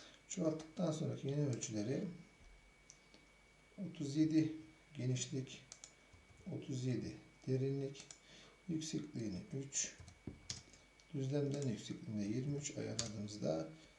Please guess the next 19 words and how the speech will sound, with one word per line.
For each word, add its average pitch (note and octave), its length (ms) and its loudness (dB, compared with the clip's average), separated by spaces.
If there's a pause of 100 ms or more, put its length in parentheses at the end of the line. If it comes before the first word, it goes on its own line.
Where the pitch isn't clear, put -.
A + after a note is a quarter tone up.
(160)
tam B2+ 220 2
yukarı B2 280 0
geliyor. C#3 600 2 (220)
Bir D#3 80 2
kez C#3+ 260 0
daha B2 200 0
tüm C3+ 160 -2
şekilleri A2 520 0
beraber B2 360 0
seçip - 400 -2 (680)
derinlikte C#3 580 2
ve G2 80 2
genişlikte - 600 -2
tam C3+ 200 2
ortaya B2 400 0
hizalayıp B2+ 560 2 (720)
grupla - 440 2
düğmesine G#2 420 -2
bastığımda B2 680 0